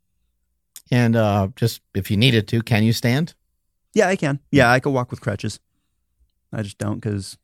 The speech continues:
Speaker 2: the wheelchair is lazier.
Speaker 1: You got your, uh,
Speaker 2: <laughs>
Speaker 1: feet kinda crossed behind you, huh?
Speaker 2: Yeah, that's always been natural to me.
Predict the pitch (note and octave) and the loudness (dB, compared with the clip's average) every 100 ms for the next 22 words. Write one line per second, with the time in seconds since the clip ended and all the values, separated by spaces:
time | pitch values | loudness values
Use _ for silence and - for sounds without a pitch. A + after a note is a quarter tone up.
0 | - A#2+ G#2+ G#2 G#2+ G#2 G#2+ G#2 G#2+ - | -18 -8 -6 -4 -4 -2 -4 -4 -6 -4
1 | A2+ C3 - B2+ B2+ A2+ G2+ G2 C#3+ - | -2 -2 -2 2 4 4 4 0 -4 -12
2 | - - A#3+ - G2+ F#2 - A2 G#2+ - | -12 -8 -8 -4 -2 -2 -2 -2 -2 -6
3 | A2 D#3+ C3 F#2+ A#2 - _ - F3+ - | -6 -4 -4 -2 -4 -6 _ 0 0 0
4 | E3+ E3 F#3 G#3+ D3+ A2+ G#2+ - C3+ C#3+ | -2 0 -2 -2 0 0 -2 -4 -4 -2
5 | D#3+ | -4